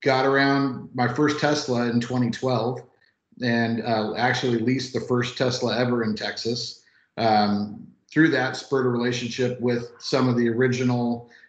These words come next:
salespeople like Milad and, and others at Tesla, where we started, uh, venturing out and figuring out how to,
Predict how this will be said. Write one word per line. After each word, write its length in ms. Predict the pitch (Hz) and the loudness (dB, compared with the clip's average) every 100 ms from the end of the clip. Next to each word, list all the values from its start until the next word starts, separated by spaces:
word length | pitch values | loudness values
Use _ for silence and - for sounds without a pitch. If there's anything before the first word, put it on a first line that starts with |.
| - | -10
salespeople 760 | - 123 - - 123 120 123 | 4 4 4 0 0 0 -2
like 260 | 117 117 - | -2 -4 -6
Milad 540 | 127 120 117 120 120 | -2 0 0 0 -2
and, 380 | 120 117 110 107 - | -2 -2 0 -4 -2
and 180 | 123 120 | 0 2
others 400 | 127 127 120 123 | 2 2 2 -2
at 180 | 117 | -8
Tesla, 540 | - 113 - 113 107 110 _ _ - | -6 -6 -4 -4 -4 -6 _ _ 0
where 160 | 123 | 4
we 100 | 120 | 4
started, 480 | 117 131 123 113 104 - | 4 4 4 2 -4 -4
uh, 380 | 131 113 107 107 | -2 0 0 -4
venturing 420 | 104 143 143 147 135 | 0 0 2 2 2
out 160 | 131 | 0
and 140 | 120 117 _ | -4 -10 _
figuring 340 | - 147 143 131 | -4 0 0 0
out 160 | 127 | 0
how 300 | 120 127 131 | 0 0 2
to, 300 | 127 120 107 | 0 -4 -6